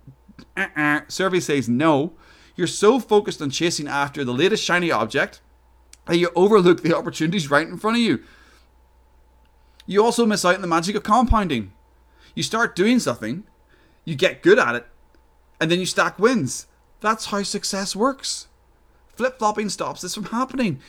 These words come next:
It, it, it reminds me of that meme or, or that picture, that success picture where you see the two guys digging for diamonds, and one of them is just, just about to hit a diamond, and he gets tired, and he's like, "Oh, I'm just gonna go off and do something else." And then the other guy's just going nuts at it. And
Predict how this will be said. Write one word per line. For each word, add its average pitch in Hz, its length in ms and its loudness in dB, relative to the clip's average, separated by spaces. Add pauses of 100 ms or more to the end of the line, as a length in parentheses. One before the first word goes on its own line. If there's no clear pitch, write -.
(140)
It, 185 120 -8
it, - 220 -6
it 220 40 -2
reminds 220 380 0
me 233 80 -2
of 196 60 -4
that 185 260 2
meme 190 420 0
or, 151 220 -4
or 156 160 0
that 151 180 -2
picture, 185 320 -2
that 147 140 -2
success 165 420 -4
picture 143 380 -2
where 139 80 0
you 135 100 -2
see 165 180 -4
the 156 80 -6
two 175 220 -6
guys 143 300 2
digging 147 320 -4
for 139 100 -8
diamonds, 139 580 0 (280)
and 156 160 0
one 165 100 4
of 175 80 0
them 170 100 0
is 139 120 -4
just, 175 220 -4 (140)
just 180 280 -6
about 165 300 -2
to 147 240 0 (220)
hit 185 200 0
a - 20 -4
diamond, 135 500 2
and 135 80 -2
he 135 60 0
gets 143 160 -6
tired, 147 360 4
and 143 60 -2
he's 131 100 -4
like, 131 200 2
"Oh, 139 200 6
I'm 127 120 2
just - 120 -8
gonna 123 140 -2
go 113 140 -2
off 113 240 0
and 113 80 -4
do 117 60 -4
something 113 260 -6
else." 127 300 0 (200)
And 143 80 -4
then 151 120 0
the 151 60 0
other 156 120 2
guy's 143 240 2
just 135 160 -8
going 135 240 -2
nuts 131 260 -4
at 120 140 -2
it. 92 240 -12 (640)
And 160 300 2